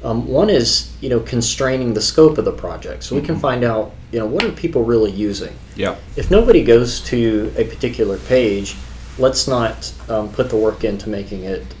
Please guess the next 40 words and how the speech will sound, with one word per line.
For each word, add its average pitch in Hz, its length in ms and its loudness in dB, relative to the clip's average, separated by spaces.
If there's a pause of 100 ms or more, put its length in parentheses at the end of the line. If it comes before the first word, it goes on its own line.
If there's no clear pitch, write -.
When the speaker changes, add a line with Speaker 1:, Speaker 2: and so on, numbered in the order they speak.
Speaker 1:
uh, 98 240 -6 (160)
uh, 95 220 -6
mobile 101 440 0
enabled. 101 540 -2 (440)
Now, 127 160 2
what 139 280 0
might 143 200 2
end 127 140 0
up 110 120 -2
happening 139 500 0
is, 110 360 -4
and 120 200 -2
largely 120 400 0
it 90 120 -8
does, 110 460 2
through 131 280 -2
your 113 180 2
work, 107 440 -4 (220)
the - 80 -8
site 117 400 -2
may 110 380 -4
end 113 180 -6
up - 200 -6 (420)
being 175 260 0
mobile 95 320 -2
enabled 85 460 -10
because 104 420 -2
Speaker 2:
Mm-hmm. 101 140 -4
Speaker 1:
it - 20 -10
just - 320 -6
is 117 260 0
by 98 180 -6
default 101 400 -2
to 107 80 -6
the 101 120 -4
other 98 160 -2
work 98 280 -6
that - 200 -10
you're 87 80 -12
doing. 104 500 0